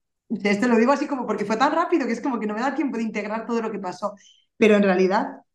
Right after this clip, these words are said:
eh, cuando me, me senté, me vino la primera contracción, empujé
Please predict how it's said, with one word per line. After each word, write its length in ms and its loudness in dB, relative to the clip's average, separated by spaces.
eh, 380 0
cuando 200 0
me, 80 -2
me 100 -2
senté, 500 0
me 100 2
vino 140 0
la 80 2
primera 260 0
contracción, 640 -4
empujé 680 -2